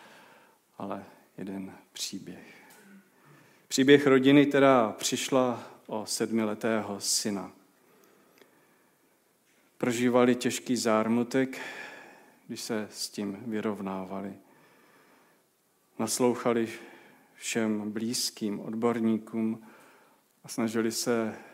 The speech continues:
tím těžkým obdobím projít. Měli pocit, že se snad s tím vyrovnali nějak úspěšně. Dokud ovšem, dokud ovšem nepřišly Vánoce.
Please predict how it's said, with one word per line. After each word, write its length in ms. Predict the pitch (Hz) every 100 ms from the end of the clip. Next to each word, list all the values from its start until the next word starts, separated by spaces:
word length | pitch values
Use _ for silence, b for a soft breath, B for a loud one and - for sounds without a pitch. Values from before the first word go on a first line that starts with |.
| B
tím 200 | - 104
těžkým 440 | 101 110 - 113 110
obdobím 540 | 107 113 110 113 110
projít. 600 | 110 110 110 98 95 - - - _ _ _ _ b b b b b b b b b b b b b b _ _ _ _ _ _ -
Měli 240 | 135 143
pocit, 540 | 143 139 - 139 - -
že 120 | - 123
se 180 | 143
snad 280 | 135 - 127
s 100 | 127
tím 380 | - 127 120 110
vyrovnali 800 | 104 117 117 117 113 113 107 98 B B B B B
nějak 240 | 120 98 92
úspěšně. 760 | - 104 - 107 98 - 107 101 - _ _ _ _
Dokud 320 | 101 - 131 -
ovšem, 540 | 127 - 139 131 131 - B B B B B B B B B B B B B B _ _ _ _ _ -
dokud 280 | 104 120 123
ovšem 360 | 127 - 120
nepřišly 560 | 117 113 - 113 - 113
Vánoce. 720 | 104 95 92 87 - -